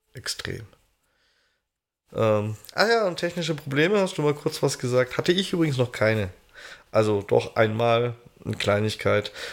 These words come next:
Und die eine Einblendung, die viele kennen, wie ich schon mitbekommen hab, nämlich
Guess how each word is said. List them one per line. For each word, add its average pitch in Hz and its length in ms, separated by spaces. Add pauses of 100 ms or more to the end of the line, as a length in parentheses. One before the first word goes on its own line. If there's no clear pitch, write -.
(240)
Und 165 460 (160)
die 120 180
eine 110 240
Einblendung, 110 760
die 107 340
viele 165 320
kennen, 131 500 (400)
wie 117 260
ich 113 60
schon 117 120
mitbekommen 107 520
hab, 104 320 (440)
nämlich 104 640